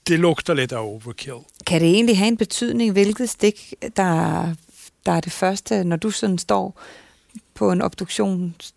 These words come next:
Speaker 2: øh, eller med en obduktion bagefter?
Speaker 1: Altså, det kunne have no-, en betydning for politiet at,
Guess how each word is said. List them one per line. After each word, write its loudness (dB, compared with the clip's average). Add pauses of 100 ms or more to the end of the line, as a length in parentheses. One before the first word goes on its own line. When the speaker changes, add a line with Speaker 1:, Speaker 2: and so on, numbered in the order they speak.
(120)
Speaker 2:
øh, 2
eller 4
med 4
en 2
obduktion -4
bagefter? -4 (400)
Speaker 1:
Altså, -2 (300)
det -4 (100)
kunne 0
have -2 (360)
no-, -12
en -6
betydning -6 (340)
for -2
politiet -4 (220)
at, 0